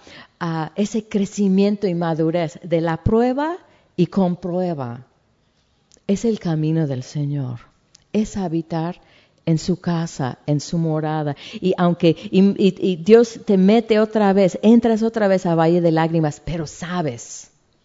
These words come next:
porque comprobaste, ya,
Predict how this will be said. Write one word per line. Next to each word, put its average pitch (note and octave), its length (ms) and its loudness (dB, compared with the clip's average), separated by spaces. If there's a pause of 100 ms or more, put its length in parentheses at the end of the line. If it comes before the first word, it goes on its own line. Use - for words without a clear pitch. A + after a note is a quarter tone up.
(1080)
porque - 320 -10
comprobaste, D3 1080 -6 (140)
ya, C3+ 260 -6